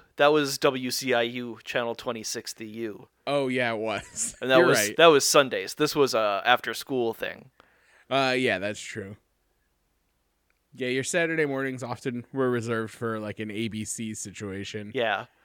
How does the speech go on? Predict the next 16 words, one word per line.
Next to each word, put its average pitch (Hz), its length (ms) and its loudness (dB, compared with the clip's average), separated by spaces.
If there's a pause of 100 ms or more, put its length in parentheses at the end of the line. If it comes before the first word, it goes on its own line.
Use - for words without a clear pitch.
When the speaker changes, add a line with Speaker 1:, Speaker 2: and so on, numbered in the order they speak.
(340)
Speaker 1:
I 135 60 -4
mean, 139 160 -2
Speaker 2:
Fo-, 131 220 0
yeah, 156 260 2
the 202 140 4
afternoon 185 460 2
was 127 160 -6
Fox 117 380 -2
Kids' 104 360 -8
place 110 340 -4
to - 80 -12
be. 92 440 -6 (640)
Speaker 1:
Yeah. 104 340 -6 (880)
'Cause, - 580 -6 (240)
I 135 60 -8
mean, 127 440 -8